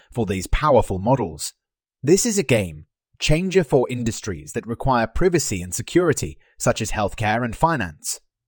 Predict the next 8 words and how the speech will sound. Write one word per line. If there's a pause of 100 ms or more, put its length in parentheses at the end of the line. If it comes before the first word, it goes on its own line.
(140)
Large
language
models (160)
have
already
shown
immense
potential